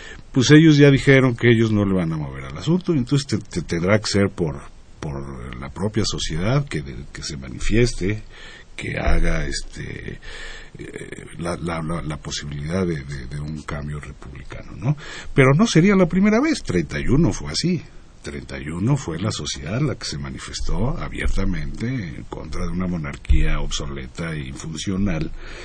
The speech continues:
Estamos hablando de treinta y uno y en dos mil catorce estamos hablando de lo mismo, ¿no?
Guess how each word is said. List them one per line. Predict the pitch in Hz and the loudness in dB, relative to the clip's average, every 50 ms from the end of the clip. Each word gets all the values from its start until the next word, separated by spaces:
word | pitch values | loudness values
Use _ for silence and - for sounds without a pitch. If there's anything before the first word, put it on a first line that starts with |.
| - - | -14 -14
Estamos | - - - - - - - | -14 -12 -10 -10 -8 -6 -2
hablando | 78 - - - 95 101 | 2 6 6 6 6 6
de | 107 | 4
treinta | 107 113 113 113 107 123 | 4 4 4 4 4 4
y | 117 98 85 | 2 2 2
uno | 85 87 101 127 143 127 | 0 0 0 0 0 -2
y | 101 76 | -2 -6
en | 69 64 - - - - - - - - - - - | -8 -10 -14 -16 -18 -18 -18 -18 -16 -14 -14 -14 -12
dos | - - - - | -8 -6 -4 -4
mil | 71 71 - | -4 -4 -4
catorce | - 71 65 - - - - - - | -6 -8 -8 -8 -10 -8 -6 -6 -6
estamos | - - - - - - | -8 -10 -12 -12 -12 -12
hablando | - - - - - - - | -12 -12 -12 -12 -12 -12 -12
de | - | -12
lo | - - - | -12 -8 -6
mismo, | - - - - - - - - | -4 -4 -4 -4 -6 -6 -6 0
¿no? | 110 143 147 | 0 0 0